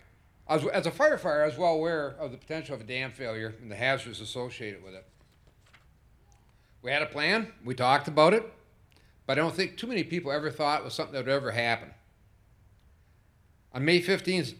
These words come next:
the weather changed for the worse, rain and lots of it. The dams began lowering the, the water levels at Seacourt, Smallwood, Edendville, and Sanford.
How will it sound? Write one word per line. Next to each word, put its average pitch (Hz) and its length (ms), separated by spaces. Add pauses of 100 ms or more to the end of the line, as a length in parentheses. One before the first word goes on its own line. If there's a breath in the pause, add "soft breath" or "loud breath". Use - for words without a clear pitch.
the 131 80
weather 151 220
changed 151 400
for 123 80
the 117 100
worse, 113 360 (120)
rain 139 280
and 110 100
lots 120 300
of 113 140
it. 92 100 (580)
The 107 60
dams 135 300
began 139 320
lowering 139 320
the, 127 160 (100)
the 117 140
water 135 280
levels 135 340
at 101 80
Seacourt, 143 520
Smallwood, 139 680 (200)
Edendville, 131 400
and 127 100
Sanford. 113 440